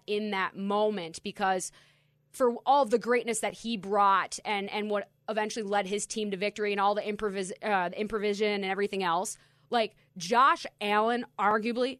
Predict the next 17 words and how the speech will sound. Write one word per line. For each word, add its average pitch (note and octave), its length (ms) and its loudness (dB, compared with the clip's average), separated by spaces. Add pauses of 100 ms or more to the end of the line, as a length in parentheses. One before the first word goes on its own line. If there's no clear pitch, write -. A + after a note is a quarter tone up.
(120)
was F#3 280 0
better, B2 360 -10 (720)
and A3 100 0
he G#3 80 0
still F3 380 -4
lost. - 500 -8 (720)
And A3 100 -6
so C4 140 6
he C#4 100 2
had C4 200 4
to, C#4 60 -4
he B3+ 180 -2
had C#4+ 120 2
to C#4+ 60 -6
chase C#4+ 260 -4
him C#4 80 -4
down. C4 240 2